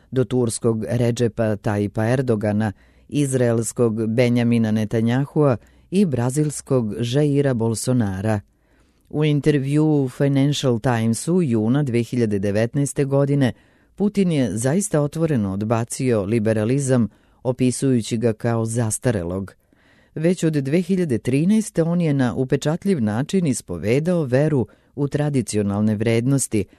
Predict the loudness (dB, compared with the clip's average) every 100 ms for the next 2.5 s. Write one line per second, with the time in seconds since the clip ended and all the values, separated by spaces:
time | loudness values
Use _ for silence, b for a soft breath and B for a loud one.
0 | b b -2 0 0 -2 -2 -2 -2 -2
1 | 0 0 2 0 0 0 0 0 2 2
2 | 2 2 0 -4 -6